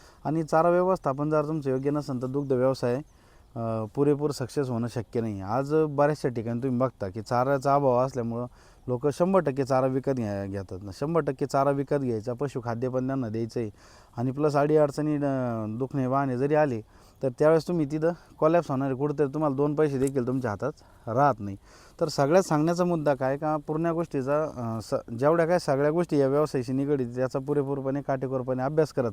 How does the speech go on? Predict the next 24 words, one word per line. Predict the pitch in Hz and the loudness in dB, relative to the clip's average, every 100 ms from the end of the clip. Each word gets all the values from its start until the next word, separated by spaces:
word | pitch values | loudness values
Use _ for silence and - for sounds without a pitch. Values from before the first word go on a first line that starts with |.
| - | -2
चला, | 117 | -4
जेणेकरून | 127 131 131 135 135 | -2 -2 -2 -2 -2
तुम्हाला | 139 131 120 | -2 -2 -2
अडीअडचणींना | 127 127 120 127 123 127 - - - - - | 0 -2 -2 -4 -4 -4 -8 -18 -20 -10 0
पुढं | 151 | 2
जे | 147 151 | 4 2
सामोरे | 147 123 139 143 | 2 2 2 2
जायचं | 156 156 156 | 2 0 0
ते | 147 | 2
आजच | 156 160 165 | 2 0 -2
त्या | 156 | -2
गोष्टीचं | 160 135 127 | -2 0 0
आकलन | 131 151 156 | 2 2 4
होईल | 131 151 - - - 120 | 2 -2 -8 -20 -12 -6
आणि | 117 | 2
त्यावर | 147 143 | 2 2
तुम्ही | 160 139 | 0 0
आजच | 147 165 | 0 0
पर्याय | 147 139 127 | 2 2 2
काढण्याचा | 135 135 120 123 139 - | 2 0 0 -2 -6 0
प्रयत्न | 151 135 123 | 0 0 -2
करता. | 101 95 104 - - - - | -4 -6 -8 -12 -20 -16 -4
तर, | 160 | 2
अ, | 170 | 4